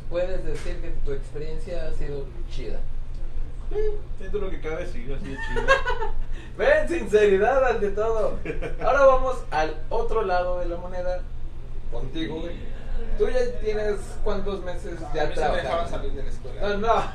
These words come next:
Speaker 1: No, ¿ya cuánto llevas trabajando? ¿Ya cuánto llevas trabajando? Cuéntale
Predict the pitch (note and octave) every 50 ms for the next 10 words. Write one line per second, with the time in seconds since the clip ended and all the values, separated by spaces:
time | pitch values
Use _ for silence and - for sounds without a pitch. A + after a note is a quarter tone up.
0 | A#3+ A#3+ - - G#4+ G#4 - G#4 G4 G4+ - - - - - - - - - -
1 | - - - - - G#3+ A#3+ G#3 F#3+ G#3+ A3+ B3+ C4 B3+ C4 C4 B3 A#3+ A#3 A#3
2 | A3+ - - G3 E3+ - - - - - - C3 D3 - - - - - - D#3+
3 | - C#3+ - C#3+ C#3 - - - G#2+ G2+ G2 G2+ - - D3 C#3 - A#2 G#2+ -
4 | - - A#2+